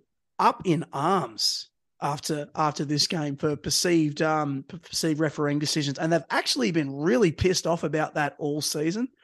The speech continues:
A lot of talks of unconscious bias.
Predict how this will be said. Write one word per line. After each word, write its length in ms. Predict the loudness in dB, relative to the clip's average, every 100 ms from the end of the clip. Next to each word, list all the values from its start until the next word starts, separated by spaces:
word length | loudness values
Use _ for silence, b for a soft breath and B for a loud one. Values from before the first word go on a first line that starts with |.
| b b b
A 20 | 2
lot 140 | 2
of 120 | 2
talks 360 | 0 2 2 2
of 180 | 0 -2 _
unconscious 640 | 0 0 0 0 2 0 -2
bias. 720 | -2 0 0 -2 -4 -6